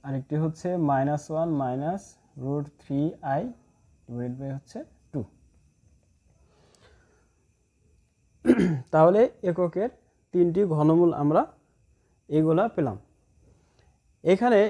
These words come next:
একটি বিষয় তোমাদের খেয়াল রাখতে হবে যে কোনো বাস্তব সংখ্যার, আহ, ঘনমূল যদি নির্ণয় করি তাহলে একটি এখানে বাস্তব, আহ, বের হবে আর দুইটি জটিল ঘনমূল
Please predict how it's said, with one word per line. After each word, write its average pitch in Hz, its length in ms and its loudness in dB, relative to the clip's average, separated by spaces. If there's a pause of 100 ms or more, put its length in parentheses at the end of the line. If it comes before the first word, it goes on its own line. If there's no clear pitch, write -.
একটি 196 180 -4
বিষয় 190 320 2
তোমাদের 170 380 2
খেয়াল 147 240 -6
রাখতে 151 260 -4
হবে 170 260 -4
যে 175 140 -2
কোনো 180 260 0 (300)
বাস্তব 151 480 -2 (460)
সংখ্যার, 147 440 -2
আহ, - 1400 -12
ঘনমূল 180 540 4 (300)
যদি 151 260 0
নির্ণয় 156 360 2
করি 151 240 -2
তাহলে 156 380 0 (960)
একটি 185 320 -4 (360)
এখানে 160 220 -2 (140)
বাস্তব, 156 380 0
আহ, 135 640 -6 (360)
বের 151 200 4
হবে 180 180 4 (220)
আর 156 80 4 (140)
দুইটি 151 260 -2 (520)
জটিল 151 400 0
ঘনমূল 151 360 2